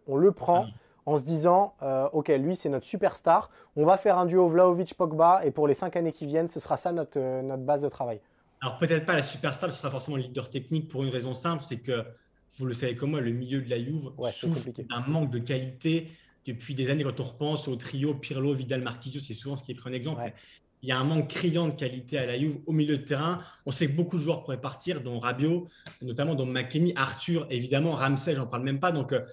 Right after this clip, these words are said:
Speaker 2: Pogba, il arrive, il aura sa place de titulaire, il aura ce rôle de leader technique. Donc, euh, c'est aussi pour ça qu'il vient, Pogba. C'est parce qu'il sait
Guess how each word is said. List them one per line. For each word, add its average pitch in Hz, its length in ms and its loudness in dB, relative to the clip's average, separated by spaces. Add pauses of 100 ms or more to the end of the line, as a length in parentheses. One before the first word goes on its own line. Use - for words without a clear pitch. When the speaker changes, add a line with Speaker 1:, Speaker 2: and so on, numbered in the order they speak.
(340)
Speaker 2:
Pogba, 170 320 6
il 143 100 6
arrive, 220 500 0 (160)
il 147 140 0
aura 131 180 4
sa 190 220 -2
place 185 240 0
de 156 60 -6
titulaire, 147 500 -4 (240)
il 151 100 0
aura 127 200 0
ce - 180 -2
rôle 208 240 6
de 180 60 4
leader 143 260 0
technique. 180 340 -2
Donc, 160 220 -2
euh, 131 60 4 (400)
c'est - 160 -2
aussi 180 200 2
pour 175 140 -4
ça 202 140 -2
qu'il 190 140 -6
vient, 214 120 0
Pogba. 143 300 -4
C'est 135 120 -10
parce 139 200 -4
qu'il 147 240 -6
sait 196 420 -2